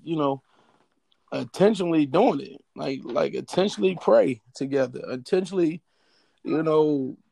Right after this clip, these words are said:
take a walk together, intentionally spend time together, you know? Make that attention. So that's a beautiful thing. Yeah, I went out, grabbed the bike myself. Uh, D just stood me up a couple of,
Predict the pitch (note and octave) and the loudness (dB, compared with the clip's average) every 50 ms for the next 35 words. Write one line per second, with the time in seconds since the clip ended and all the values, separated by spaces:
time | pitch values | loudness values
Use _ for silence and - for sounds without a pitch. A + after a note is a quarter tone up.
0 | _ _ _ _ _ - - B2 - - F#3+ F#3 F3 D#3+ C#3+ C#3+ E3 F#3+ G3+ F#3+ | _ _ _ _ _ -12 -12 -10 0 4 4 4 6 6 4 6 8 6 6 6
1 | - - D3 C3 D3 C#3+ C3+ B2+ B2+ B2+ B2 - - - F#3+ F#3+ - - F3 E3 | 4 -2 -6 -2 2 2 2 2 0 -4 -4 -2 0 -2 -2 -2 0 -2 -2 -2
2 | D#3+ - - E3+ D#3+ C#3+ C3 - - D3 F3 G#3 G3 D#3+ D#3 C3+ A#2+ B2 B2+ B2 | -2 -4 -4 -2 -2 -2 -2 0 0 0 2 2 -2 -4 -4 -4 -4 -4 -6 -8
3 | A#2+ A#2+ B2 - C3+ D3 D3 D3+ E3 D#3+ D#3 _ _ _ _ _ _ _ _ _ | -8 -12 -14 -10 -10 -6 -6 -6 -8 -8 -12 _ _ _ _ _ _ _ _ _
4 | _ _ _ _ - - C#3 D#3 D3+ - D#3 D3+ C#3+ C3+ C#3 - - F3+ G3 F#3 | _ _ _ _ -10 -4 -4 -4 -2 0 0 0 0 -2 -6 -2 -2 0 0 0
5 | - - C3 B2+ A#2 - - - - - _ _ _ _ _ _ - - - - | -4 -6 -10 -12 -12 -14 -16 -18 -20 -20 _ _ _ _ _ _ -16 -12 -10 -8
6 | - - - - C3 - - B2+ B2 B2 B2+ B2 B2 - - B2 B2 B2 - C3 | -8 -4 -2 -2 -2 0 -2 -8 -4 0 0 0 0 -2 -4 -10 -10 -6 -2 0
7 | C3 B2+ B2 A#2 - - - _ _ _ _ _ - - - - _ _ - - | 0 0 0 -2 -4 -10 -18 _ _ _ _ _ -20 -20 -20 -20 _ _ -8 -4
8 | B2+ B2 B2 B2 B2 B2 B2+ C3 B2 B2 A#2+ A#2+ A#2+ B2 A#2+ - - - _ _ | -2 0 2 2 4 4 4 4 4 2 2 0 0 -2 -4 -6 -8 -14 _ _
9 | _ _ - C3+ B2+ B2 A#2 B2+ A2+ B2+ B2+ B2 - C3 C3 C3 B2 - - B2+ | _ _ 2 4 4 4 2 -2 2 2 2 2 2 0 -2 -4 -4 -2 -2 0
10 | B2+ B2 A#2 - - - - - - - - - - C3 C3+ C3 - A2 G#2+ - | 2 2 0 -2 -6 -18 -20 -20 -20 -20 -10 -4 -2 0 2 2 0 0 -4 -12
11 | _ _ _ _ _ _ _ _ _ _ - - _ _ _ _ _ _ _ _ | _ _ _ _ _ _ _ _ _ _ -20 -20 _ _ _ _ _ _ _ _
12 | _ _ _ _ _ - - - - - - C3+ C3+ C#3 C3+ B2+ C3 B2+ - - | _ _ _ _ _ -18 -14 -14 -12 -8 -4 4 6 6 6 6 4 -2 -2 2
13 | - C#3 C3+ C3 B2+ C3 C3 C3+ C3 - - _ _ - - - C#3 - - C3+ | 4 6 6 8 8 8 8 8 6 4 2 _ _ -6 -4 -4 -4 -4 -4 -10
14 | B2 | -10